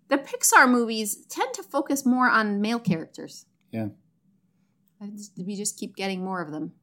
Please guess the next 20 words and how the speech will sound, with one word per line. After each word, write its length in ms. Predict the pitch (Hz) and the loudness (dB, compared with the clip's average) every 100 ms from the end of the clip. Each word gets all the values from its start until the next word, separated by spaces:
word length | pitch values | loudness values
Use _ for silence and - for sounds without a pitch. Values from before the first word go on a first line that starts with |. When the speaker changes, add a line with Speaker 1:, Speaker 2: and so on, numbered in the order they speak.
| - | -4
Speaker 2:
I 40 | 208 | 2
Speaker 1:
Soul 180 | 220 226 | 4 4
Speaker 2:
guess. 80 | 208 | 2
Speaker 1:
is 60 | |
about 200 | 196 185 | 4 2
a 40 | 170 | 2
male, 220 | 165 165 | 0 -2
male 240 | 180 165 165 | -4 -4 -6
character. 500 | 175 160 156 151 160 | -6 -10 -10 -6 -4
Speaker 2:
It 120 | 175 | -2
is. 400 | 82 107 - - _ _ | -2 -2 -4 -6 _ _
Speaker 1:
Um, 1120 | 175 160 160 156 156 - - - - - 175 _ _ 175 | -4 0 0 0 -2 -4 -4 -4 -6 -10 -12 _ _ -16
what's 180 | 170 - | -16 -10
the 80 | |
Mexican 480 | 156 156 - - 147 | -10 -8 -12 -10 -10
one? 220 | 151 147 _ _ _ - | -10 -16 _ _ _ -14
Speaker 2:
Uh, 320 | 85 73 65 - _ _ _ _ _ - | -12 -10 -14 -20 _ _ _ _ _ -12
come 100 | 73 | -12
on 120 | 60 | -12
now. 180 | 60 | -18